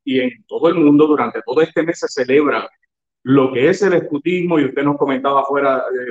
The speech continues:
¿verdad? Antes de entrar a la entrevista, que tiene otra palabra. Cuéntenos un poco de la historia, por,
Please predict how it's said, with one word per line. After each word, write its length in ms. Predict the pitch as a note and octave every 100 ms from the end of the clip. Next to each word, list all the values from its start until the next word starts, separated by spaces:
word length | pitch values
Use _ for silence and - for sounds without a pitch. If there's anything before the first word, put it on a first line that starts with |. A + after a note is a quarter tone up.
| -
¿verdad? 240 | A#2 C3
Antes 200 | C#3 C3
de 60 | C3+
entrar 240 | C3+ C3+
a 40 | C3+
la 60 |
entrevista, 440 | C3+ C3 C3+ C#3+ C#3
que 60 |
tiene 180 | - C3+
otra 200 | C#3+ C#3+
palabra. 540 | C3+ C3 D#3 D#3+ D3+ A#2+ _ _
Cuéntenos 380 | D#3+ E3 A3+ A3
un 100 | A3
poco 220 | A3+ G#3+
de 80 | G3+
la 60 |
historia, 560 | F#3 F#3 G3 G3+ C#3+ -
por, 160 | C3+